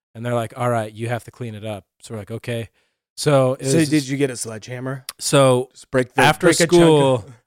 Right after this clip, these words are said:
Speaker 1: we, all three of us showed up, and they handed it, my friend, like, a, oh, what would you call it? Like a scraper. And he just goes, "Psh," and it slid right off. And they're like, "Okay, you guys can go now."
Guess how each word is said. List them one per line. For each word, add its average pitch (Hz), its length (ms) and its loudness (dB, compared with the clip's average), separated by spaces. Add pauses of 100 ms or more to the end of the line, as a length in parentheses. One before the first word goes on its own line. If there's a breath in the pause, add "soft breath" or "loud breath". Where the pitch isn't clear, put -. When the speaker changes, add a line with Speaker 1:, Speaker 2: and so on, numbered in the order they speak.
Speaker 1:
we, 143 180 2
all 147 220 2
three 151 280 2
of 135 120 2
us 131 80 -6
showed 135 280 2
up, 131 320 0
and 131 160 -8
they 123 80 -2
handed 127 380 -4
it, 139 100 -12
my 123 200 -4
friend, 123 340 -6
like, 113 240 -10
a, 104 320 -12 (380)
oh, 104 120 -18
what 104 120 -18
would 98 100 -18
you 98 80 -20
call 110 160 -14
it? 110 40 -14
Like 107 160 -18
a 104 40 -20
scraper. 127 600 -8 (400)
And 131 140 -6
he 135 60 -4
just 127 180 -6
goes, 123 220 -6
"Psh," - 380 -4
and 135 140 -4
it 123 200 -4
slid 131 280 -6
right 117 180 0
off. 110 280 -8
And 110 80 -16
they're 110 120 -12
like, 107 220 -16
"Okay, 104 260 -14
you 101 100 -16
guys 101 240 -18
can 104 140 -20
go 104 180 -18
now." 95 340 -20